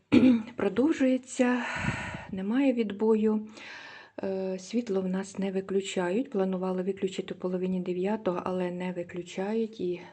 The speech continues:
за це дякую. Можна дещо зробити, потихеньку зібратися на роботу. Е,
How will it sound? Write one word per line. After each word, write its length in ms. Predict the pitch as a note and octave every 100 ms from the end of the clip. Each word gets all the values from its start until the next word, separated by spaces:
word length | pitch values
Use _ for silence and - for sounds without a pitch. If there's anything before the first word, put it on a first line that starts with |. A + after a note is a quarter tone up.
| -
за 160 | E3 E3+
це 240 | E3+ E3+
дякую. 600 | E3 F#3+ A#3+ - G#3+ A3 A3 - - - -
Можна 380 | F#3 F#3 F#3 F3
дещо 460 | E3+ F3 - -
зробити, 680 | E3 - E3+ A3 C#4 B3 A#3 -
потихеньку 800 | G3 E3 - F#3 F3+ F3+ F3+ F3+ F3+
зібратися 720 | - F3+ E3+ E3+ E3 - E3+
на 120 | E3+
роботу. 600 | F3 F#3 B3+ C4+ A#3+ A3+ - - - - - - - - -
Е, 300 | G#3+ G#3+ G#3+